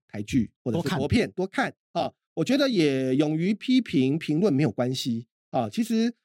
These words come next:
Speaker 1: 有时候有些人说啊，我们对国片啊或者台剧啊要，要比较宽，我，我，我其实不这么觉得。我觉得其实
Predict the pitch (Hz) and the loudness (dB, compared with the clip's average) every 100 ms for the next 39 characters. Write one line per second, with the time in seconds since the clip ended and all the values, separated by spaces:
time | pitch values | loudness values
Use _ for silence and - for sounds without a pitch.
0 | _ _ _ _ _ 165 151 139 214 202 | _ _ _ _ _ -2 -2 2 2 4
1 | 139 123 175 170 170 131 123 165 156 131 | 2 2 0 2 2 2 0 -4 -4 -2
2 | 139 170 180 214 180 - 131 190 165 135 | -2 -4 -4 -2 -2 -2 -4 0 0 0
3 | 123 143 120 123 127 165 131 117 120 127 | 0 0 -2 -2 -4 0 0 0 -2 0
4 | 143 135 - 127 110 139 165 170 156 202 | 0 2 0 0 -2 -2 -2 -4 -6 -8
5 | 202 214 175 254 233 240 180 143 - 139 | -4 0 4 4 4 2 2 0 0 0
6 | 160 165 254 220 208 240 | 2 2 2 0 0 -2